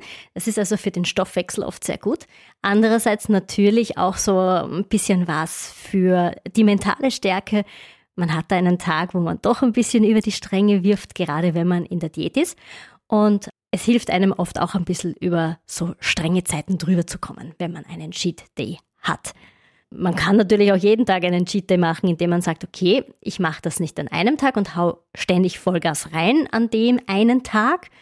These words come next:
sondern ich mach das trotzdem auch unter der Woche, dann aber kontrollierter und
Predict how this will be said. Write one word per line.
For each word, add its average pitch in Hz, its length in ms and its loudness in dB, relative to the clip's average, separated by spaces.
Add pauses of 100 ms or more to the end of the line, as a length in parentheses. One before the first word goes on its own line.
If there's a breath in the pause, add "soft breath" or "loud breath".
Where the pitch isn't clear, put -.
(160 soft breath)
sondern 214 280 2
ich 208 100 -2
mach 190 220 -2
das - 240 -6
trotzdem - 500 -2
auch 208 140 -2
unter 220 320 0
der 175 180 0
Woche, 170 240 -2
dann 165 220 -2
aber 175 160 -2
kontrollierter 175 680 -2
und 170 220 -4